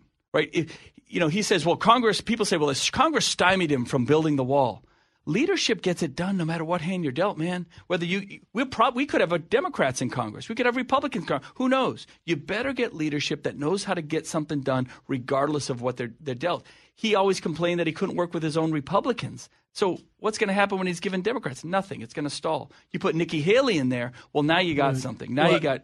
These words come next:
Speaker 1: something
Speaker 2: and
Speaker 1: that
Speaker 2: then
Speaker 1: really
Speaker 2: especially,
Speaker 1: works.
Speaker 2: I think that, uh, Kevin McCarthy for anybody would be know how to work Congress. But I, I
Speaker 1: Kevin's
Speaker 2: talked,
Speaker 1: great.
Speaker 2: the weird thing is, I talked to Speaker Ryan in his very first budget with Trump, and he called up. He says, "We only got one point four billion for the wall, but look what we got for defense."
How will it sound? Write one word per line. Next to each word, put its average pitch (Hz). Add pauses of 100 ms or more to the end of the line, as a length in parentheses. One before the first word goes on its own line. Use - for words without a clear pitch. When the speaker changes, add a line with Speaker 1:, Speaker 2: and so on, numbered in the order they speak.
(120)
Speaker 1:
something 160
Speaker 2:
and 156
Speaker 1:
that 165
Speaker 2:
then 165
Speaker 1:
really 127
Speaker 2:
especially, 147
Speaker 1:
works. 147
Speaker 2:
I -
think 147
that, 131
uh, 120
Kevin 135
McCarthy 135
for -
anybody 127
would 113
be 127
know 127
how 123
to 113
work 117
Congress. 139 (320)
But 143
I, 196
I 185
Speaker 1:
Kevin's 180
Speaker 2:
talked, 175
Speaker 1:
great. 139
Speaker 2:
the 156
weird 190
thing 165
is, 131
I 139
talked 180
to -
Speaker 151
Ryan 123
in 117
his 98
very 135
first -
budget 117
with 110
Trump, 107 (400)
and 135
he 131
called 151
up. 135
He 127
says, 120
"We 135
only 170
got 127
one 143
point 143
four 135
billion 131
for 131
the 117
wall, 113
but 110
look 127
what 156
we 131
got 123
for 117
defense." 110